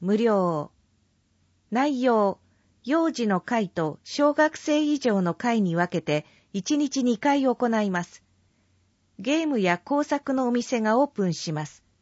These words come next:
お友達を誘ってきてください。申し込み、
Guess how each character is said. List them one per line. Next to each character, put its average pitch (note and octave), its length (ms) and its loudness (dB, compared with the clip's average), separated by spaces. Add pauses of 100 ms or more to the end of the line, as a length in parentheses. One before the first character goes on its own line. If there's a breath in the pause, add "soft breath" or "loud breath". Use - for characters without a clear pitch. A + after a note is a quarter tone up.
(580)
お G#3+ 100 -2
友 C#4+ 260 2
達 C#4 280 2
を B3+ 100 4
誘 B3 300 -2
っ - 20 -6
て A#3 180 0
き - 120 -18
て D4 120 -2
く G#3+ 120 -6
だ F3+ 120 -4
さ E3 200 -4
い。 D3 100 -8 (1040)
申 C4 180 2
し - 120 -10
込 C4+ 160 -2
み、 A#3+ 220 -2